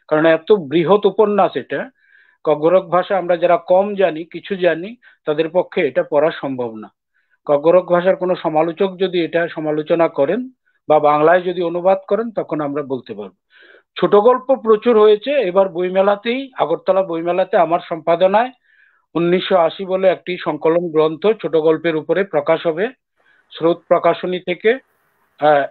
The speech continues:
একদম, আহ, প্রায় final স্টেজে আছে। তো সেখানে আমি বিস্তৃত, আহ, সেটা ভূমিকায় বলেছি যে উনিশশো আশি সালের, আহ, প্রেক্ষাপট কি কারণে তৈরি হলো এবং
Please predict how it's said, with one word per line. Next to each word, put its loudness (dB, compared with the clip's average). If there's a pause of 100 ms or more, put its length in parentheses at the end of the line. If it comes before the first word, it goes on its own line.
একদম, 0 (140)
আহ, 0
প্রায় 0
final -2
স্টেজে -8
আছে। -20 (920)
তো -4
সেখানে -4
আমি -2
বিস্তৃত, -4
আহ, 4
সেটা 2
ভূমিকায় 0
বলেছি 0 (560)
যে -2
উনিশশো -2
আশি 2
সালের, 2
আহ, -4 (240)
প্রেক্ষাপট -2
কি -12
কারণে 0
তৈরি -4
হলো -2 (480)
এবং -2